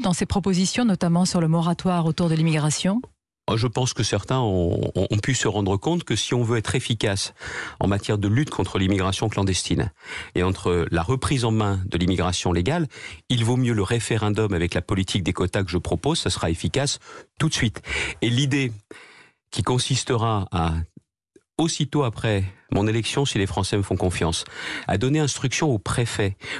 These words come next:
Speaker 2: pour qu'il n'y ait plus jamais de régularisation pour quelqu'un qui serait rentré clandestinement, ils ont compris que ce serait tout de suite et que ce serait efficace.
Speaker 1: Hmm. Si vous perdez ce congrès, Xavier Bertrand, si vous n'êtes pas élu au congrès, c'est Emmanuel Macron qui va l'emporter ?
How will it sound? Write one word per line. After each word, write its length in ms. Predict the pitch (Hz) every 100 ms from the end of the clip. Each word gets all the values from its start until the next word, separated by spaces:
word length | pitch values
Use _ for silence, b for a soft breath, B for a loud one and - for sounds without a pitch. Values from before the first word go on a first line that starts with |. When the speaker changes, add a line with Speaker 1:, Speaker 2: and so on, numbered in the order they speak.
| B
Speaker 2:
pour 180 | 131 -
qu'il 180 | 143
n'y 100 | 127
ait 40 | 123
plus 320 | - 156 185
jamais 320 | 139 113 117
de 80 | 104
régularisation 1040 | 90 98 101 95 95 87 92 - 90 87 B B B B B
pour 160 | - -
quelqu'un 320 | 202 113 123
qui 140 | -
serait 160 | - 101
rentré 340 | 92 95 -
clandestinement, 680 | 90 95 87 87 - 104 170
ils 220 | - 98 104
ont 40 |
compris 280 | 98 98 175
que 60 |
ce 100 | -
serait 180 | - 104
tout 220 | 85 -
de 20 | 160
suite 280 | - 165 - B B B -
et 100 | 147
que 60 | 143
ce 100 | 120
serait 220 | - 101
efficace. 460 | 90 92 - 196 175
Speaker 1:
Hmm. 120 | 143 - _ - B B B
Si 200 | - 269
vous 100 | 302
perdez 260 | 262 190
ce 100 | 190
congrès, 380 | - 170 156 156
Xavier 240 | 160 143 143
Bertrand, 340 | 151 - 202
si 180 | - 175
vous 80 | 165
n'êtes 160 | 160
pas 180 | - 202
élu 200 | 170 185
au 60 | 170
congrès, 360 | 175 165 185
c'est 160 | - 196
Emmanuel 320 | 180 185 185
Macron 320 | 180 - 240
qui 100 | 247
va 80 | 214
l'emporter ? 480 | 190 180 185 -